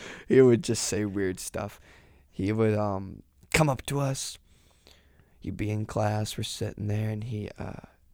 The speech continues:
oh, in one of our Spanish classes, we had this substitute. This is a perfect example of how he was. And I sat next to him in Spanish. And, um,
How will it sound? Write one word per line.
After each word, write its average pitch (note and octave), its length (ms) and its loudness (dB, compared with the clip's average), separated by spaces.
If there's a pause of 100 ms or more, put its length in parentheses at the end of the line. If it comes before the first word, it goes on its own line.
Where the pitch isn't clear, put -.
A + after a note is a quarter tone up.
(440)
oh, - 220 6
in C#3 100 -2
one C#3 80 -4
of C#3 80 -2
our C3+ 80 2
Spanish A#2+ 380 -2
classes, G#2+ 320 -2
we A2+ 80 4
had A2 80 2
this G#2+ 100 -2
substitute. G2+ 640 -2
This A2+ 120 0
is A2+ 40 -2
a A2 60 -6
perfect A#2 360 0
example G#2+ 480 -4
of A2 100 -2
how G#2+ 200 0
he A2 80 0
was. G#2+ 320 -2 (1000)
And A2+ 100 0
I G#2+ 60 0
sat C3 260 2
next A2+ 240 -4
to - 80 -2
him G#2 60 -2
in G#2 80 -4
Spanish. G2 520 -6 (640)
And, A2 220 2
um, G2+ 300 2